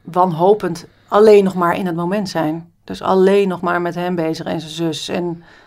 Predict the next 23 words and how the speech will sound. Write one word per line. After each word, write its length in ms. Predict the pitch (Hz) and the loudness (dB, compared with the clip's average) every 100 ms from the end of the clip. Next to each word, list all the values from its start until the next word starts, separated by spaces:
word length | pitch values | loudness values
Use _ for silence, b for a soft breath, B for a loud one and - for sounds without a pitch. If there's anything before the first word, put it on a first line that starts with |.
| b b b b b | b b b b b
ja, 220 | - 190 165 | -12 -10 -8
ons, 220 | 160 - | -8 -10
ons 220 | 185 147 | -10 -10
vieren 300 | 196 240 247 | -8 -4 -2
eigenlijk. 560 | 180 170 170 160 - _ _ - | -2 -4 -6 -10 -12 _ _ -20
We 80 | 190 | -12
konden 240 | - 226 | -10 -6
eigenlijk 300 | 185 175 - | -8 -8 -4
gewoon 160 | 165 156 | -2 0
ook 40 | |
niet 80 | 160 | 0
anders. 400 | 160 156 165 - _ b b b b b b b b b | 0 -2 -6 -14 _ b b b b b b b b b
Ja, 100 | - | -4
en 80 | 156 | -2
die 120 | 160 | -2
lockdown 380 | 156 147 165 165 | -4 -4 -2 -2
die 100 | 170 | -4
hielp 200 | 175 185 | -4 -4
daar 100 | 180 | -4
natuurlijk 280 | 180 185 196 | -4 -6 -6
ook 60 | |
niet 140 | 139 131 | -6 -6
bij. 300 | 131 131 | -6 -6